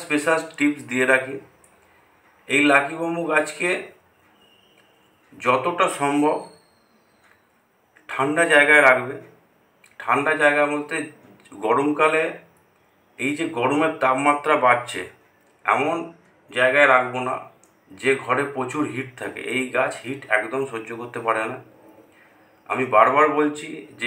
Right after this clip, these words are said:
এটা রেন ফরেস্টের গাছ, রেন জায়গা হচ্ছে ময়েশ্চার গাছ। আমাদের যদি দোতলা বাড়ি থাকে, আমরা একতলা ঘরে রাখবো, আমরা কখনোই দোতলা ঘরে রাখবো না। এই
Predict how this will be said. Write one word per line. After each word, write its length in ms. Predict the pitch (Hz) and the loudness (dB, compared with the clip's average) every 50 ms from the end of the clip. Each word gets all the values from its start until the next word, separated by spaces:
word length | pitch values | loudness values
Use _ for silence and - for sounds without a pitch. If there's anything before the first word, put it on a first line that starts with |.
| 120 | -2
এটা 120 | 117 127 120 | 0 2 2
রেন 180 | 117 117 120 127 123 123 | 2 2 0 -4 -4 -2
ফরেস্টের 420 | 123 120 123 127 - - 135 131 120 113 | -2 -2 -2 -2 -2 -2 0 0 2 2
গাছ, 180 | 117 123 - - - - - _ _ _ _ _ _ _ _ _ _ _ _ _ _ _ _ _ - _ - 147 143 | 2 2 0 -4 -12 -18 -20 _ _ _ _ _ _ _ _ _ _ _ _ _ _ _ _ _ -20 _ -8 -6 -4
রেন 180 | 113 120 135 143 135 135 | -2 -2 -2 0 4 6
জায়গা 280 | 131 131 127 127 139 139 139 | 6 6 6 4 2 0 0
হচ্ছে 220 | 135 135 - 143 135 123 107 | -2 -2 -2 -2 -2 0 2
ময়েশ্চার 440 | 107 113 113 - - - 139 135 131 123 117 | 0 0 0 -2 -4 0 0 0 2 2 0
গাছ। 180 | 123 - - - - - _ _ _ _ _ _ - _ _ _ _ _ _ _ | 0 -2 -2 -6 -12 -18 _ _ _ _ _ _ -20 _ _ _ _ _ _ _
আমাদের 300 | 104 110 127 143 151 160 156 170 | -2 0 2 2 2 2 0 0
যদি 120 | 170 170 156 143 | 0 0 0 0
দোতলা 340 | 143 143 - 165 165 170 165 160 | -2 -2 -2 0 2 4 6 6
বাড়ি 160 | 160 160 160 151 165 | 6 4 4 2 -4
থাকে, 220 | 165 147 - 180 - - - - _ _ _ _ - | -6 -6 -6 -10 -10 -12 -14 -20 _ _ _ _ -2
আমরা 220 | 117 117 127 139 135 120 | 0 2 4 6 6 4
একতলা 400 | - - - 139 139 143 147 147 - - - - - - _ _ _ _ _ - | 4 2 0 -2 -2 0 0 0 -2 -2 -4 -8 -18 -20 _ _ _ _ _ -12
ঘরে 240 | 101 101 117 127 135 131 127 | -6 -2 0 2 4 6 6
রাখবো, 260 | 123 123 117 123 135 151 - - - _ _ _ _ _ _ _ _ _ _ - | 4 4 0 -8 -12 -12 -14 -18 -20 _ _ _ _ _ _ _ _ _ _ -6
আমরা 240 | 107 113 127 135 143 143 139 | -4 0 2 4 4 4 2
কখনোই 320 | 131 127 - 139 139 139 135 127 | 0 -2 0 -2 -2 -2 -2 -4
দোতলা 340 | 120 120 127 127 131 139 135 127 | -6 -8 -6 -6 -4 -4 -4 -4
ঘরে 140 | 127 127 127 123 123 | -4 -4 -2 0 0
রাখবো 260 | 117 113 113 113 113 113 117 | 0 0 -2 -6 -8 -10 -10
না। 60 | - - - _ _ _ _ _ _ _ _ _ _ _ _ _ _ _ | -12 -14 -16 _ _ _ _ _ _ _ _ _ _ _ _ _ _ _
এই 120 | - 151 | -8 -8